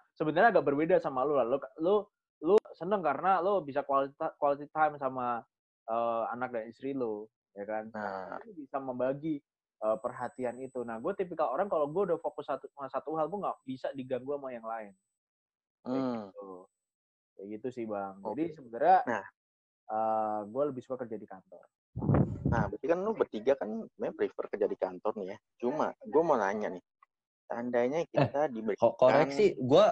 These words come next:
Speaker 3: sebentar,
Speaker 2: Nah.
Speaker 3: gue bukan lebih ker-, senang kerja dari kantor sih sebenarnya karena gue
Speaker 2: Hmm.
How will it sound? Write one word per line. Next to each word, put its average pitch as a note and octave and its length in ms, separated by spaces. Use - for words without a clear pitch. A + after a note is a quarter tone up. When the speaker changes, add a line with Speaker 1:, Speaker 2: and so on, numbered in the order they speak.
Speaker 3:
sebentar, C3+ 480
Speaker 2:
Nah. - 180
Speaker 3:
gue B2+ 260
bukan A#2 380
lebih G#2 380
ker-, G#2 380
senang G2+ 420
kerja G2 420
dari F#2 280
kantor D3 520
sih D3+ 80
sebenarnya B2+ 400
karena A2+ 320
gue A2+ 220
Speaker 2:
Hmm. G#2 180